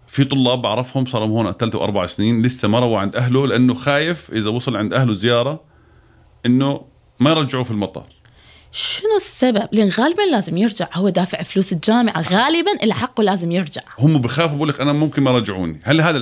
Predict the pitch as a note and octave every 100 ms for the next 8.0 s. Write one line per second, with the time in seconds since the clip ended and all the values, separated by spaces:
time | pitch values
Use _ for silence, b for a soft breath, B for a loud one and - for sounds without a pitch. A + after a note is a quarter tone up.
0 | G#2 C3+ C3+ B2 C#3 C#3+ C3 C2+ A2 A2+
1 | G#2+ - C3+ B2 G#2 G#2 B2+ G2+ G#2 A#2
2 | A2+ G#2 A2 G#2+ - - B2 B2 G#2+ -
3 | D#2 A2+ A2+ F#2+ A#2 G2 F2+ F2 - -
4 | - - - - - G3+ - - - G3+
5 | F3+ E3+ - - - G3 - F3+ F3+ F#3
6 | G#3 F#3+ F#3+ F3 - G#3+ A3 A3 C4 G4+
7 | F#4+ D#4+ D#4 G3 F#3 G3 C4 D4 G4+